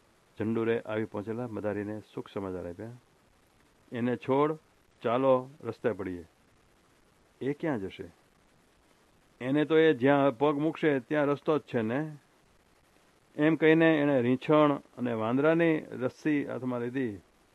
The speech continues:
ઝંડુર ઉઠ્યો નહોતો. એ મદારીની સામે જોઈ રહ્યો, પણ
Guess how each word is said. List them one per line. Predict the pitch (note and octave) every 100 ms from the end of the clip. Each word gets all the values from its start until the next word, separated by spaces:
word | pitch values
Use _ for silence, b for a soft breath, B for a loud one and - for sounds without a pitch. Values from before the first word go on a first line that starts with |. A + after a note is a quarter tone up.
| _ _ _ _ _ _
ઝંડુર | A#2+ C#3 E3 E3
ઉઠ્યો | D3 C#3 D#3
નહોતો. | D3 C3 A#2 G2 - _ _ _ _ _ _ _
એ | B2
મદારીની | A#2 B2 C3+ C#3 C3+
સામે | A#2 A#2+ B2+ B2
જોઈ | A2+ A2
રહ્યો, | G#2 A#2+ A#2 F2 - _ _ _ _ _ _ _ _ _
પણ | B2 C3+ D#3 E3